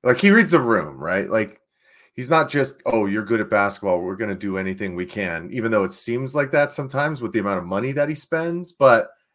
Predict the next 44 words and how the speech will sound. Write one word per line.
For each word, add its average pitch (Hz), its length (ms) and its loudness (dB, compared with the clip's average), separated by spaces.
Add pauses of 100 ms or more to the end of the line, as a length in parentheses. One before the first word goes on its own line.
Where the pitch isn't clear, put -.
(220)
he's 180 220 -6
worked 131 260 -4
with 110 140 -8
James 95 320 -6
Jones 90 400 -6
to - 160 -12
create 92 560 -4 (340)
a 92 80 -6
team 87 600 -10
and 87 100 -12
f-, - 260 -20
try 95 300 -4
to 87 100 -4
fit - 360 -8 (200)
puzzle 85 300 -8
pieces - 460 -14
together. - 580 -12 (760)
Guys, 92 300 2
at 98 120 -6
the 98 120 -6
end 92 100 -4
of 82 80 -8
the 82 80 -8
day, 85 460 -4
I 95 60 -2
don't 104 160 -2
think 98 120 -8
there's 92 200 -4
much 95 260 -4
we 98 120 -6
have 92 180 -2
to - 80 -16
say 101 220 -4
about 101 300 -2
this. 107 320 -4
We 95 160 -4
understand 95 580 -6
that 87 120 -10
these 90 160 -10
kind 92 320 -6
of 90 240 -8 (320)
situations 98 840 -4
are 90 200 0
unacceptable 98 960 -6